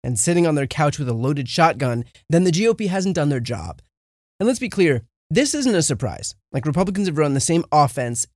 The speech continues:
every single October of an election year for as long as I can remember. It's, it's either crime, drugs, or migrant caravans, or migrant caravans bringing in crime and drugs, or drugs leading to crime and crime leading to drugs. The point is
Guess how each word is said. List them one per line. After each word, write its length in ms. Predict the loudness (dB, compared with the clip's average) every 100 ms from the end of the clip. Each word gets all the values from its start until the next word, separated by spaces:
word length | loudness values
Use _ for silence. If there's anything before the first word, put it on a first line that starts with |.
| _
every 380 | -2 0 0 -4
single 300 | -2 0 2
October 420 | 0 0 -4 -2
of 120 | -4 -2
an 60 |
election 380 | -2 -2 -4 -4
year 220 | -4 -4
for 280 | -4 -2 -2
as 220 | -2 -2
long 260 | 2 2 4
as 80 | 2
I 100 | 0
can 120 | 0
remember. 300 | -2 -4 -6
It's, 180 | -8 -10 _ _ -10
it's 100 | -2
either 200 | 0 0
crime, 720 | -4 0 4 4 4 4 2 -2
drugs, 440 | 0 4 4 0 -2
or 320 | -2 0 0
migrant 420 | 0 0 0 -2
caravans, 560 | -4 -6 -8 -12 -14 -14 _
or 220 | -6 -6 -4
migrant 460 | 0 2 2 0 -4 -6
caravans 460 | -2 0 0 -2 -2
bringing 380 | 0 0 2
in 120 | -2 -4
crime 380 | -2 -2 -2
and 100 | -4
drugs, 340 | -4 -8 -10 -10
or 280 | -8 -8 -10 _ _ 0
drugs 320 | 4 4 2
leading 400 | 0 0 0 0 -4
to 120 | -8 _ 0
crime 360 | 4 6 4
and 220 | 2 0 0
crime 320 | 0 2 0
leading 260 | 0 -2
to 100 | -4
drugs. 300 | -4 -6 -4
The 80 | -2
point 220 | 2 4
is 260 | 4 2 -2